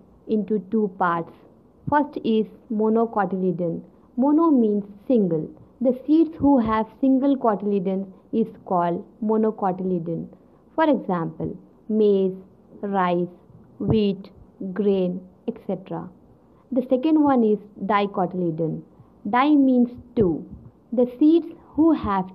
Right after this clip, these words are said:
two cotyledons is called dicotyledon. For example, pea, bean,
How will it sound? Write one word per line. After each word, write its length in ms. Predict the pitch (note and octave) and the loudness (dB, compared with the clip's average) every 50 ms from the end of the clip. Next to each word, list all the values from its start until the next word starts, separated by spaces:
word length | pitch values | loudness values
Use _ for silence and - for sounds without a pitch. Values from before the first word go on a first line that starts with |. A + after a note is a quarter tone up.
| - - | -6 0
two 200 | C#4+ D#4 D#4+ D#4 - | 2 2 2 2 2
cotyledons 680 | - G#3 G#3+ G#3+ G3+ F#3+ F#3 F3+ F3+ F3+ F3+ F3+ F3+ - - - - _ - | 0 0 0 0 0 0 0 0 0 -2 -2 -4 -6 -8 -14 -20 -16 _ -4
is 120 | G#3 G#3 F#3 - - - | -4 -4 -4 -6 -10 -6
called 460 | - F#3+ F3 F3+ F3+ - - - F#3 | -2 -2 0 0 -2 -4 -6 -6 -2
dicotyledon. 960 | F#3+ G#3 G3+ G3+ G3 G3+ - F3+ E3+ F3 F3+ F3 E3+ D#3+ D#3+ E3+ D#3+ E3 F3 - - - - - - - _ - - | 0 0 0 0 -2 -2 -2 -4 -4 -4 -4 -4 -4 -2 -2 -4 -4 -6 -8 -14 -20 -20 -20 -20 -20 -20 _ -10 -4
For 120 | - A#3 A3 | -2 0 0
example, 720 | F3 D#3+ E3 - F3+ D#3+ D#3+ D#3 - F3+ G3 B3+ D4+ - - - - - - - - - | 0 -2 -4 -6 -6 -4 -6 -6 -2 0 0 0 -2 -4 -10 -20 -20 -20 -20 -10 -4 0
pea, 300 | A#3 G3 F#3 F3+ E3 D#3+ - - - - - - - - F#3+ F#3 F3+ | 0 0 0 0 -2 -4 -8 -14 -20 -20 -20 -20 -18 -12 -10 -4 0
bean, 440 | G3 A3 G#3 G3+ F#3+ E3+ E3+ E3+ | 2 2 2 2 0 0 -2 -4